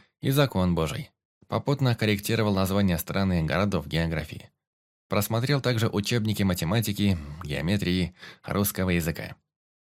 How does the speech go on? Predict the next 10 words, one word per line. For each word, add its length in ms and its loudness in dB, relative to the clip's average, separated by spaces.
Пришлось 440 0
пыхтеть, 480 -2
чтобы 420 0
новые 340 2
понятия 460 0
не 120 2
конфликтовали 680 -2
со 140 -2
старыми 360 0
знаниями. 540 -2